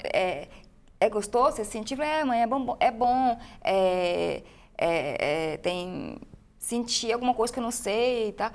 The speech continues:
"Não, então a próxima vez você tranca a porta, mas toma cuidado, né? Porque as coisas também não são assim." Então, ela, ela conduziu uma coisa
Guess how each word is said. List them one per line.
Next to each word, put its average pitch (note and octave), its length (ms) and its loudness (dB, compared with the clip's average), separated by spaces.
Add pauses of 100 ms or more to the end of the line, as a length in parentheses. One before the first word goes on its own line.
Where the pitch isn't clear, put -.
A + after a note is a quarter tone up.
(220)
"Não, B3+ 220 0 (200)
então G3+ 260 -4 (220)
a - 120 -4
próxima F#3+ 220 -4
vez F3+ 60 -2
você F3+ 80 -2
tranca D#3+ 280 -4
a F#3+ 60 -2
porta, A#3+ 560 2
mas A3+ 200 -4
toma G3 260 -6
cuidado, A#3+ 840 -2 (280)
né? B3 160 0
Porque - 160 -4
as G3+ 140 -2
coisas A3+ 220 -2
também A#3 220 -4
não B3 120 -2
são A#3+ 280 -2
assim." B3+ 320 -2 (140)
Então, D#4 180 2
ela, D#4 240 2 (140)
ela D4 100 2
conduziu D4 1120 2
uma F#3+ 160 -4
coisa C4 220 -4